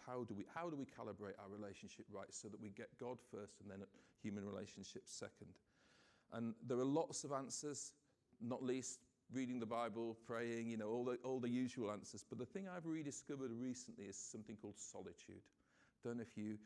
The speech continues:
and it might seem strange to talk about solitude when we're talking about loneliness,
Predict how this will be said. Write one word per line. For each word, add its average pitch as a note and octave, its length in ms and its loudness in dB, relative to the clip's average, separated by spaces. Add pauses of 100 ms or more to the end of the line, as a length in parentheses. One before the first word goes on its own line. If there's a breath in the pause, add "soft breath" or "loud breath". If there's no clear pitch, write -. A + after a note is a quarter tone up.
(200 loud breath)
and C#3 120 0
it C3+ 160 -6
might E3+ 200 -4
seem D#3+ 160 -4
strange E3 320 -4
to - 80 -14
talk C#3 100 -4
about A#2+ 220 -2
solitude A#2 580 -2
when A2 180 -4
we're G#2+ 80 -2
talking A2 260 -4
about A2 120 -4
loneliness, A2+ 560 -2